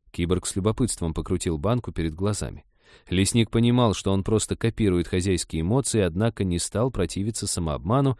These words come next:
и воодушевился ещё больше. По факту да, но цикады не загрызают растения насмерть, а наоборот, выделяют фитостимуляторы, усиливающие его рост.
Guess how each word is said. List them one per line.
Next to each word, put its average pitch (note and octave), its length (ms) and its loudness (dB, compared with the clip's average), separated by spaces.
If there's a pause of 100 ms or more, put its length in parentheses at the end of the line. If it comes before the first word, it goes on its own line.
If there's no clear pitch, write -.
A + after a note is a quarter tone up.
(280)
и G#2+ 180 4
воодушевился A2 760 2
ещё D#2+ 300 -2
больше. C2+ 340 -8 (840)
По F#2 140 4
факту F3+ 360 4
да, F#2 260 2 (280)
но G#2 240 4
цикады C#3 640 4
не C#3 140 4
загрызают B2 580 2
растения G#2 500 2
насмерть, A#2+ 500 0
а A#2 60 2
наоборот, G#2+ 640 0 (180)
выделяют B2+ 640 2
фитостимуляторы, B2 960 2
усиливающие F#2 760 0
его F#2+ 200 4
рост. - 280 -4